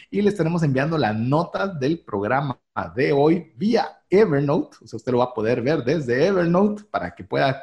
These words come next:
vivir igualmente esta experiencia, así junto con el link del podcast para que lo pueda escuchar y o compartir con alguna persona que usted crea que le pueda ser útil. Recuérdese que aquí le vamos a motivar siempre a tres cosas:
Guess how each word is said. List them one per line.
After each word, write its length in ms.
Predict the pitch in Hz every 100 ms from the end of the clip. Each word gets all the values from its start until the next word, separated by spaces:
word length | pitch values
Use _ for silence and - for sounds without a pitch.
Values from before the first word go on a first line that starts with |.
| 117
vivir 260 | 107 143
igualmente 680 | 147 120 139 131 143 135 123
esta 200 | 147 -
experiencia, 800 | 165 - 190 170 160 180 196 202 - - -
así 260 | - - 208
junto 420 | 196 190 185 180
con 260 | 170 175
el 300 | 170 165 165 - - -
link 400 | 131 131 160 160 -
del 260 | - 104 104
podcast 400 | 131 131 127 -
para 260 | 123 110
que 120 | - -
lo 160 | -
pueda 140 | 135 127
escuchar 500 | - - 135 143 -
y 140 | 190
o 160 | 185 -
compartir 600 | 165 147 104 - 147 - - _ -
con 200 | 156 143
alguna 440 | 113 135 139 -
persona 540 | 113 104 - 135 131
que 80 | 131
usted 280 | - 123 -
crea 320 | - 135 131 131
que 80 |
le 60 | 95
pueda 200 | - 117
ser 200 | - 120
útil. 220 | 135 87
Recuérdese 600 | 101 - 180 202 196 175
que 60 | 135
aquí 140 | 156
le 80 | 165
vamos 180 | 160 156
a 40 |
motivar 380 | 135 127 143 151
siempre 680 | - 196 214 214 208 214 -
a 260 | 240 - -
tres 300 | 170 170 -
cosas: 580 | 151 - - - -